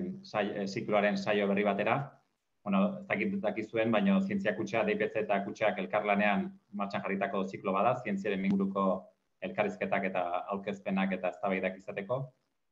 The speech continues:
Zentzu horretan, bueno, ba, bizitzan ari garen larrialdi honen ondorioz, ba, presentzialki ohi dugun bezala egitea ezinezkoa denez,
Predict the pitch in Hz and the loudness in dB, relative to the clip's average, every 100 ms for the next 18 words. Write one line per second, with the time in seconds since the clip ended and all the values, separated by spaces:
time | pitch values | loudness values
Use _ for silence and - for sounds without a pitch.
0 | _ _ _ 113 101 117 120 127 123 107 | _ _ _ -2 2 4 6 6 6 4
1 | 104 95 95 92 98 - 113 107 110 104 | 4 4 2 0 -4 -2 0 2 4 4
2 | 104 101 107 104 104 104 104 104 98 98 | 4 4 4 4 4 4 4 2 0 -2
3 | 101 98 110 107 104 95 - 87 95 - | 0 2 4 4 2 0 -8 -8 -6 -6
4 | 101 113 104 110 101 98 113 95 101 101 | -4 -4 -2 0 0 2 2 4 4 2
5 | 101 98 98 104 98 - 104 95 104 98 | 2 0 -2 0 0 2 0 0 -4 -2
6 | 104 101 110 | 0 0 0